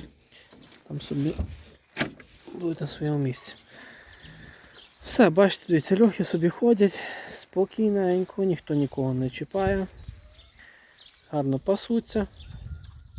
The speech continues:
Ідеальні порода свиней для утримання.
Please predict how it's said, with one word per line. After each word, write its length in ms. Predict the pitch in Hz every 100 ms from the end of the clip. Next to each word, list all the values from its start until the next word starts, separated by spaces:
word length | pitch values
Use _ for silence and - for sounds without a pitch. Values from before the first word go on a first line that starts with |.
| - - - - _ - - 1077 1077 1077 - _ - _ _ - - - - -
Ідеальні 680 | 147 139 160 180 180 165 156 - _ _ _ _ _ _
порода 340 | 143 147 143 131
свиней 320 | - 165 156
для 160 | 135
утримання. 560 | 135 131 185 185 160 147